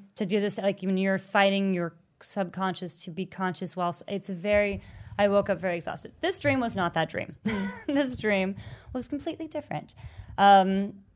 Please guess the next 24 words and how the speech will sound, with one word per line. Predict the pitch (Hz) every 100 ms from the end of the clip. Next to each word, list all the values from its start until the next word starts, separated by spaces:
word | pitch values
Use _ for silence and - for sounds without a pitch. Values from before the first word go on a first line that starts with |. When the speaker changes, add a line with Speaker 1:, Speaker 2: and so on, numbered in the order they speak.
| _ _
Speaker 1:
so, | - 208 190
yes, | 202 226 -
I, | - 190 -
I | 196
typically | 196 240 254 240 233
do | 202
not | 202 190 -
sleep | - 190 -
all | 202
throughout | 196 208 208 208
the |
night, | 208 214 220
but | 190
I |
do | 185
have | 175 170
very | 175 170
vivid | 160 175 175
dreams | 151 175 170 165
where | 160
everything | 156 165 165
is | 160
in | 165
color. | 165 294 302 277